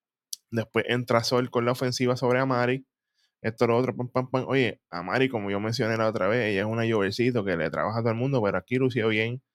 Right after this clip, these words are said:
Tanto Sol como Danny también y Elektra hicieron sus cositas. O sea, esto no fue, yo entré a esta lucha y dije, "Diache, esta lucha va a ser lo más malo", yo pi-, yo pienso, pero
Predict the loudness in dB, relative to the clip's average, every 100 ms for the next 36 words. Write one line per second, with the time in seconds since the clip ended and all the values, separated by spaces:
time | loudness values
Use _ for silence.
0 | _ _ _ _ _ -2 -2 -2 -2 0
1 | 2 4 2 -2 -2 -2 2 0 0 2
2 | 2 2 0 0 0 0 0 0 0 2
3 | 0 0 -2 -2 -4 -6 -2 0 0 -2
4 | -2 0 2 0 0 -6 -2 -2 0 0
5 | 0 -4 _ _ _ _ _ _ 2 2
6 | 0 2 0 2 2 4 0 -2 -4 -6
7 | 0 2 2 0 0 2 2 2 0 -4
8 | -8 _ _ -20 _ -14 -4 -2 0 2
9 | 2 2 0 -2 -2 -2 0 -2 -4 -4
10 | -4 -6